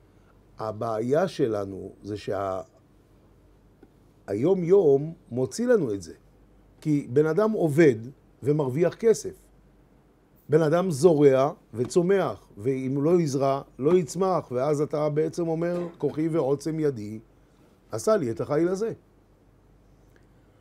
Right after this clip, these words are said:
אז התרגילים שהשם עושה לנו, כל שבת זה תרגיל, שהוא אומר לך, "שמע,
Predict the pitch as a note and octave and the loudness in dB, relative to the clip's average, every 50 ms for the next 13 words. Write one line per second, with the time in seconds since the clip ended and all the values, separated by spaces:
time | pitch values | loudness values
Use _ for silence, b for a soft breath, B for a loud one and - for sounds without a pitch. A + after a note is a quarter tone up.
0 | b b _ - A#2+ G#2+ G2+ A2 - - _ _ _ _ - C3 - - B2 A#2+ | b b _ -6 -6 -4 -6 -10 -12 -18 _ _ _ _ -10 -6 -2 -2 -2 -2
1 | A#2+ A2 A#2 B2+ C3 F3 A3+ A#3 G3 - - C3+ A#2 G#2+ - E3+ E3 D3+ C#3 - | -2 -4 -6 -4 -4 -4 -4 -6 -6 -2 -2 -2 -2 -2 -4 -6 -4 -4 -4 -2
2 | E3+ D#3+ D3 C3+ B2+ - - E3+ D#3 D3 - D#3 C3 C3+ C#3 C3+ B2 C3 - C#3 | -2 -2 -2 -2 -4 -4 -2 -2 -2 0 -2 -2 0 0 -2 -2 -2 -4 -6 -6
3 | A#2+ A2+ A2 A2+ A2+ A#2+ C3+ D3 - _ _ _ _ _ _ _ _ _ _ _ | -6 -6 -8 -8 -8 -8 -10 -12 -16 _ _ _ _ _ _ _ _ _ _ _
4 | - B2 B2+ C#3+ D#3 - D3 C3+ - D#3+ E3+ D3+ | -10 -8 -4 -4 -4 -2 -2 -4 -4 -4 -6 -6